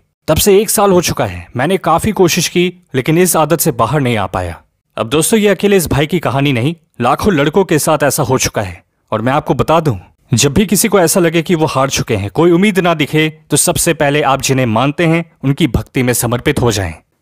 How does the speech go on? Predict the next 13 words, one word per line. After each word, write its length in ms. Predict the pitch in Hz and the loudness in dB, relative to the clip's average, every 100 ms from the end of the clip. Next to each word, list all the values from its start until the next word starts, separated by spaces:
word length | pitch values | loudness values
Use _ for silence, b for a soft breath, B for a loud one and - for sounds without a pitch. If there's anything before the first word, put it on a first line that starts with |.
| - | -4
जैसे 240 | 110 - | -2 0
हनुमान 340 | 104 117 123 135 | 0 2 2 0
चालीसा 380 | 139 135 135 | 0 0 0
का 100 | 139 | -2
पाठ 240 | 131 156 135 | 0 -2 0
करें 220 | 160 143 | 0 0
रोज, 300 | 113 98 - _ _ - | 0 -4 -8 _ _ -8
ये 120 | 117 | -2
आपको 280 | 139 135 135 | -2 0 -2
मन 200 | 104 139 | 0 0
से 140 | 143 | 0
मजबूत 340 | 123 113 123 - | 0 0 -2 -2
करेगा, 380 | 117 101 95 | -2 -2 -4